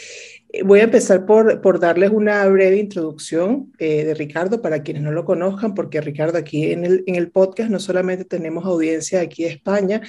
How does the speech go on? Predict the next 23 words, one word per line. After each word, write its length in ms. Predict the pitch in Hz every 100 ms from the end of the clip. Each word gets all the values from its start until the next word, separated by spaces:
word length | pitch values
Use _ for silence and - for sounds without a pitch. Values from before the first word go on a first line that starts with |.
| - - - -
sino 300 | - 165 160
también 260 | 156 151 151
tenemos 640 | 165 170 180 190 196 -
audiencia 760 | 170 160 160 156 185 185 - -
de 560 | 151 180 175 185 - 170
varios 360 | 170 165 175
países 380 | 196 160 160 185
de 60 | 175
Latinoamérica, 680 | 151 151 147 190 233 220 190
incluyendo 480 | 160 151 147 147
México. 420 | 180 196 - - _ _ - - _
Entonces, 600 | - 156 147 185 185 185 - - - _
pues 220 | 160 147
Ricardo 400 | 151 147 151 156
es, 420 | 175 180 - - -
eh, 300 | 185 180 156
foto-, 420 | - 180 170 -
fotógrafo 500 | - 165 160 151 196
profesional. 720 | 196 196 240 285 294 208 - - _ _ _ _ _ _ - _
Puedes 300 | 180 180 185
ver 160 | 202 196
su 160 | 208 202
trayectoria, 960 | 196 170 156 156 220 233 214 180 185